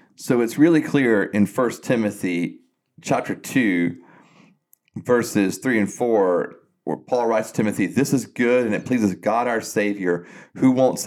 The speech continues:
everyone to be saved and to come to the knowledge of the truth." So God's desire, what he wants,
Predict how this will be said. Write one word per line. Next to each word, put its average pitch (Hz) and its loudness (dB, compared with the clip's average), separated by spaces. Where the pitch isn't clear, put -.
everyone 101 0
to - -6
be 92 -4
saved 90 -4
and 98 -2
to 95 -2
come 120 -2
to - -8
the 98 -2
knowledge 95 -2
of - -6
the - -6
truth." - -10
So - -8
God's 139 0
desire, 101 0
what 98 0
he 92 -2
wants, 104 -2